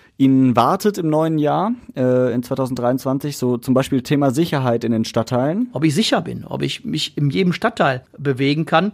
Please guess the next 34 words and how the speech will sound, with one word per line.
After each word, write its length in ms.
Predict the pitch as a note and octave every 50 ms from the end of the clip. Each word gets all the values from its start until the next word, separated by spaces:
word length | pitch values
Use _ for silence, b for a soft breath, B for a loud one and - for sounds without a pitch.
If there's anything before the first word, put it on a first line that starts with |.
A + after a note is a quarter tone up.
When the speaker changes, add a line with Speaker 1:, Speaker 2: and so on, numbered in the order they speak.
| - _
Speaker 2:
was 180 | D#3 D3+ - -
ich 200 | - F#3 F3+ -
glaube, 520 | - D#3 D3 D3+ E3 D#3+ D#3+ D#3 - - - -
was 160 | C#3+ C3 -
so 80 | -
ist. 420 | - - F#3 G#3+ A#3+ A3+ - - - -
Statistisch 560 | - - A3+ - F#3 F#3+ F#3 - F3 D3 D3
gesehen 280 | D#3 D3+ E3+ E3+ E3+
stehen 240 | D#3 - E3 D#3+ D#3
wir 60 | D3+
als 160 | D3+ D#3 - -
Großstadt 480 | - D#3 D3 - - C#3+ B2+ - -
gut 240 | - D3 C#3+ C#3+ -
da, 300 | D#3 D#3 E3 G#3+ - B B B
aber 160 | - D3+ D3+ D3
es 80 | D3
nutzt 200 | E3+ F3+ F3+ -
die 80 | E3 D3
beste 220 | D3+ D#3+ - F#3+
Statistik, 760 | D#3+ - C#3 B2+ - C#3+ C#3+ C#3+ D3 D#3+ E3+ E3+ E3 - -
wenn 180 | - D3+ D3+ D3+
sie 60 | D#3+
am 80 | D3 D3+
Ende 140 | D#3 C#3+ C3+
trotzdem 600 | F3 G3+ - - F3 D#3 - - - - - - - _ _ -
sich 220 | D3 D3 C3+ -
unwohl 360 | - F3 G3+ F#3 G3+ G#3 G3+
fühlen, 380 | G3 - G3 F#3+ G3 G3 F#3+ F#3+
wenn 120 | C#3+ C3+ C3
sie 160 | C3 - -
Opfer 420 | D#3 - - - D#2 C#2+ - - - _ _
eines 200 | - - - - -
Gewaltverbrechens 760 | - C3+ C#3+ E3+ E3 - F3 D#3+ D#3 D#3+ D3+ F3+ D#3+ - -
werden, 340 | D3+ D3+ D#3 D#3+ E3 -